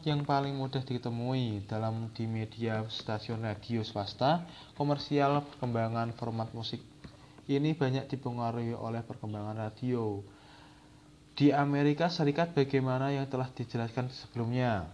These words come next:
Format umum kedua adalah format informasi yang dapat lagi dibagi menjadi dua subformat, yaitu format yang didominasi berita, all news, atau format yang lebih banyak didominasi oleh dialog.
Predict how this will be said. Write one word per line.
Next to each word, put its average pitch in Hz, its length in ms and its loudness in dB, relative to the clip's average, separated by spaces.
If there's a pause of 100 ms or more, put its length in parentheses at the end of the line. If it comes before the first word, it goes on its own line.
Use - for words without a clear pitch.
(420)
Format 139 480 2
umum 151 240 2
kedua 147 480 4
adalah 139 240 2
format 135 400 -2
informasi 139 720 2
yang 117 160 0
dapat 123 240 0 (240)
lagi 135 320 0
dibagi 135 400 -2
menjadi 127 400 -2
dua 127 320 2
subformat, 127 640 0
yaitu 127 480 4 (480)
format 175 320 2
yang 160 160 2
didominasi 131 880 2
berita, 113 640 2 (240)
all 143 160 6
news, 139 480 2
atau 131 320 0
format 139 480 -2
yang 131 160 0
lebih 123 320 -2
banyak 117 320 -2
didominasi 107 720 -4
oleh 107 320 -4
dialog. 131 400 4